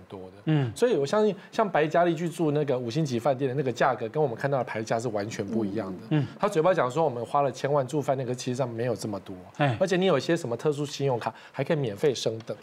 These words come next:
Speaker 2: 嗯。
Speaker 1: 所以就是会用的话，都是加信用卡、加什么黑卡，
Speaker 2: 嗯。
Speaker 1: 然后去跟他签一个长期契约，价格其实比租外面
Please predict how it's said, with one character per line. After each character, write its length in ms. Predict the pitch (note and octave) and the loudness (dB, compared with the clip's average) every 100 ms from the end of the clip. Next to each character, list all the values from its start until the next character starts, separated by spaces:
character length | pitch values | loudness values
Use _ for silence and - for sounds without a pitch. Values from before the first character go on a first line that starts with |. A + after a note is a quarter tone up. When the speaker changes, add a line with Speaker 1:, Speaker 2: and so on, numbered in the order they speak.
| - - | -8 0
Speaker 2:
嗯。 220 | D#3+ A2+ - | 0 0 -4
Speaker 1:
所 160 | - | 0
以 40 | G3 | 2
就 80 | F#3+ | 4
是 220 | G#3 - - | 2 2 -2
会 160 | - A3 | 2 4
用 120 | F#3+ | 4
的 80 | D#3 | 4
话， 160 | F3+ | 4
都 120 | F3 | 4
是 200 | E3 F3+ D#3 | 2 2 2
加 280 | - F3+ F3+ | 4 4 4
信 200 | F3+ F3 | 2 2
用 180 | F3 D#3+ | 2 2
卡、 360 | - A#2 A2+ | 2 2 2
加 280 | A2+ D#3+ D#3+ | 0 0 2
什 120 | C#3+ | 0
么 80 | B2 | -2
黑 280 | C3+ D#3+ D#3+ | 2 2 2
卡， 280 | D#3 A#2+ A#2+ - | 2 0 -2 -6
Speaker 2:
嗯。 80 | C#3 | 0
Speaker 1:
然 80 | C3+ | 0
后 40 | |
去 80 | D3 | 2
跟 100 | E3 | 0
他 120 | D#3 | 0
签 280 | D#3+ - E3 | -2 0 2
一 40 | D#3 | 2
个 80 | |
长 240 | C3+ A#2+ C#3 | 0 -2 -4
期 200 | - C3 | -4 -4
契 220 | B2+ C#3+ | 0 2
约， 180 | C3+ C3+ - - - | 2 0 -8 -20 0
价 200 | A#3+ F3 | 4 4
格 160 | C#3 | 2
其 160 | C3 C3+ | -4 -4
实 80 | D#3+ | -4
比 200 | B2 G#2+ | -6 -8
租 260 | - C#3+ | 0 2
外 120 | D#3 C3+ | 4 2
面 200 | C3+ | 0